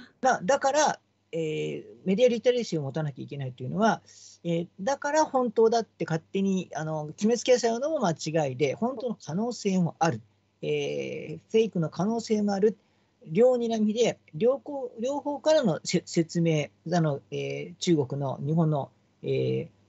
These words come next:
Speaker 2: 処理水の放出についての発表したような、あの、変な対応もですね、あの、両方の可能性があると思って、えー、まあ、なんだろうな、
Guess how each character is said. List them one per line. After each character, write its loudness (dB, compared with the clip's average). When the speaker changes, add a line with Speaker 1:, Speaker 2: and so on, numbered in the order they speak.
Speaker 2:
処 4
理 6
水 -2
の -2
放 4
出 0
に 0
つ -2
い -2
て -2
の -2
発 -8
表 4
し -4
た 2
よ 2
う -2
な、 -6
あ -8
の、 -4
変 2
な -4
対 0
応 0
も -6
で -10
す -4
ね、 -2
あ -4
の、 -4
両 4
方 -2
の 2
可 4
能 4
性 0
が 0
あ -2
る -6
と -6
思 -2
っ -6
て、 -2
え -8
ー、 -6
ま 4
あ、 -8
な 0
ん 0
だ -2
ろ -8
う -8
な、 -8